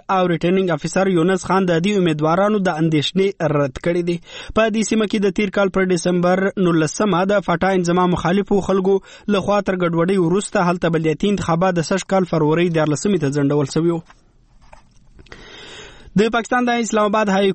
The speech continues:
کورټ په ډیر اسماعیل خان کې د میر انتخاباتو امیدوار عمر امین ګنډاپور ته اجازه ورکړې ده چې په انتخاباتو کې برخه واخلي. اسلام آباد های کورټ د فروری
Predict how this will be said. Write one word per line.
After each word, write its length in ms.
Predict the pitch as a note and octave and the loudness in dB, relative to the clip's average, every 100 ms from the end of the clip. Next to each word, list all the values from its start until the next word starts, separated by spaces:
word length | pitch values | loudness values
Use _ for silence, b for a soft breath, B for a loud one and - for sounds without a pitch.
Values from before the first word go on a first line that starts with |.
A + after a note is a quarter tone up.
| - | 0
کورټ 320 | G#3+ G3+ G3+ F#3+ | 0 0 -2 -2
په 120 | F#3 | 0
ډیر 140 | F3+ F3 | 0 0
اسماعیل 300 | D#3+ F3 D#3+ | 0 -2 0
خان 180 | F#3+ G3 | 0 0
کې 260 | F#3+ G#3 | 0 0
د 160 | F3+ F#3 | 2 0
میر 240 | F3 G#3 G3 | 2 2 0
انتخاباتو 580 | E3+ - E3 F3+ F3+ F#3 | -2 -2 0 0 0 0
امیدوار 520 | E3+ D#3 F3 F#3 F#3 F#3+ | 0 0 0 2 0 0
عمر 240 | E3+ E3 D#3+ | 0 0 0
امین 240 | F3+ F#3 E3 | 0 0 0
ګنډاپور 440 | D#3+ D#3 D#3+ F#3+ G3 | 0 0 0 -2 0
ته 160 | F3 | 0
اجازه 240 | E3 D#3 E3 | 0 2 0
ورکړې 300 | D3+ G3 A3 | 0 0 0
ده 100 | A3 | 0
چې 100 | F#3+ A3 | -2 0
په 100 | G3 | 0
انتخاباتو 440 | E3+ D#3+ F3 E3 | 0 0 0 0
کې 160 | E3 D#3 | -2 -2
برخه 220 | C#3+ D3 | -2 -2
واخلي. 260 | E3 - F3 B B B G3+ | 0 0 -2 B B B -2
اسلام 200 | A3 G#3+ | 2 0
آباد 220 | A3 A3 G3 | 0 0 0
های 140 | G3 G#3 | 0 0
کورټ 220 | G#3+ F#3+ | 0 0
د 100 | F#3 | 0
فروری 360 | E3+ E3+ F#3+ | 0 0 0